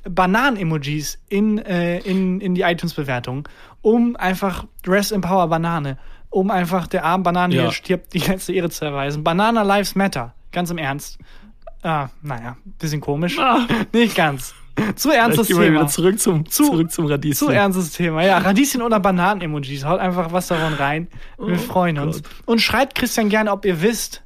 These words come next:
Speaker 1: was es mit Wasser und Strom auf sich hat. Also Blitz.
Speaker 2: Ja, aber nicht erklären. Nur schreiben, ob ihr es wisst, auf Instagram schreiben.
Speaker 1: Ja.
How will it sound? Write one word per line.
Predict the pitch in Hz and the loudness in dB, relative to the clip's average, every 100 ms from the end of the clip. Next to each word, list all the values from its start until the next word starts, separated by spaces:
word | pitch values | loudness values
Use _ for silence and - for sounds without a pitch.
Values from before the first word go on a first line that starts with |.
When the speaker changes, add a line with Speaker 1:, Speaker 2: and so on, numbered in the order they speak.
| - | -8
Speaker 1:
was | 180 185 | -2 -2
es | 170 | 0
mit | 180 160 | -2 0
Wasser | 190 180 | 0 0
und | 175 | -2
Strom | - 180 170 | -4 -2 -2
auf | 180 | -2
sich | 170 151 | -4 -6
hat. | 135 139 | -6 -6
Also | 165 147 | -6 -6
Blitz. | 131 156 139 - | -4 -6 -6 0
Speaker 2:
Ja, | 160 | 2
aber | 180 | 4
nicht | 190 233 | 4 6
erklären. | 240 - 202 156 107 156 | 4 4 2 2 0 -2
Nur | 151 202 | 0 0
schreiben, | - 165 170 165 | 0 0 0 0
ob | 147 | -2
ihr | |
es | 131 | -2
wisst, | 139 131 127 | -2 -2 -4
auf | 107 | -4
Instagram | 117 - 98 98 | -6 -4 -4 -4
schreiben. | 98 - 90 95 147 | -4 -6 -8 -8 -8
Speaker 1:
Ja. | 147 | -10